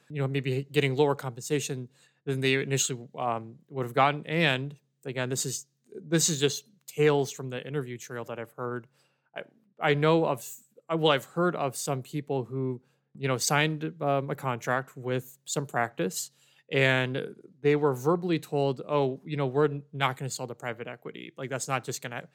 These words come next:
that's just not gonna happen. We intend to continue to own our practice." And then a year into that person working at the practice, or they, um, they sell to private equity, and now they are, you know, th-, their employment terms may have changed.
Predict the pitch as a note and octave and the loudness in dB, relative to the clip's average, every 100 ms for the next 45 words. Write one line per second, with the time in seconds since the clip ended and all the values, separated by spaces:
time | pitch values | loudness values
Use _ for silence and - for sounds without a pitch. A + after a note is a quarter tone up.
0 | _ - C#3+ D#3+ - C3+ C#3+ B2 F3 F3 | _ 0 2 2 2 0 0 2 2 2
1 | D#3+ C#3+ C#3 D3+ E3 C3+ D3+ C#3+ C#3 B2+ | -4 -4 -6 -8 -10 -10 -6 -2 0 0
2 | B2 _ - C3+ - C#3 C3 C3 B2 A2+ | -4 _ -8 -8 -6 -6 -6 -6 -6 -8
3 | C3+ C3 - E3+ E3+ - _ _ _ - | -6 -6 -4 -6 -6 -12 _ _ _ -4
4 | D3 D3 C#3+ C#3 C3+ B2+ C#3+ - C3+ B2+ | 0 4 4 4 0 -6 -10 -6 -4 2
5 | D3+ C#3+ C#3+ C3 C3+ B2 B2 - C3+ C3+ | 4 6 2 0 -6 -6 -6 -8 -10 -8
6 | C3 B2+ C3 B2+ C3 - - F3+ F#3+ D#3+ | -10 -10 -12 -12 -12 -12 -4 -2 0 0
7 | D3 - C3+ A#2+ _ _ _ - C3 C3 | 0 0 -4 -6 _ _ _ -2 2 4
8 | C3 C3+ B2 A#2+ A#2+ - _ - C#3+ C3 | 2 2 0 -2 -6 -18 _ -8 -2 0
9 | - C3 A#2+ B2 A2+ A#2 - - B2+ - | 0 0 0 -2 -4 -8 -10 -10 -10 -6
10 | C3+ C3+ C3+ C3 C3 - - _ _ _ | 2 4 4 4 0 -4 -14 _ _ _
11 | C#3 C#3+ C#3 C3 B2+ C3+ - _ _ _ | -2 2 4 2 0 -4 -10 _ _ _
12 | D#3+ D#3+ C#3+ C3 D#3 C#3+ C#3+ C3+ - B2+ | -2 2 4 2 0 2 2 2 0 -6
13 | - D3+ C3+ - B2 A2+ C3+ A#2+ - C3 | 0 0 0 -6 -10 -10 -10 -8 -6 -4
14 | A#2+ A#2 A2 - | -4 -8 -14 -20